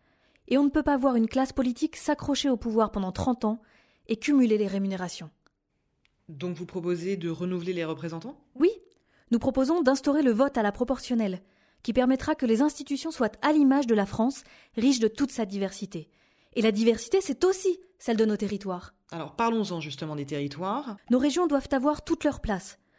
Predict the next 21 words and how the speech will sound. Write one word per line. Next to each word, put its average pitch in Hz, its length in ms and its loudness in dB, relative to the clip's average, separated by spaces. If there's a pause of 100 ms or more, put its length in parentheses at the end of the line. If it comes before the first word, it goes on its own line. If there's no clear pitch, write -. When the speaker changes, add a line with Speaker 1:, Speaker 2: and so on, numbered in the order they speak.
(300)
Speaker 1:
Le 233 80 0
pouvoir 269 320 2
ne 262 80 6
peut 285 140 0
pas 285 180 2
être - 240 -4
concentré 320 460 0
dans 254 100 0
les 233 120 2
mains 233 180 2
de 220 100 2
quelques-uns, 190 540 -2 (280)
dans 214 180 2
un 247 60 2
seul 220 220 2
lieu. 196 320 0 (760)
Nous 240 80 4
voulons 294 220 6
plus 320 180 4
de 247 100 2
décentralisation. 202 920 -2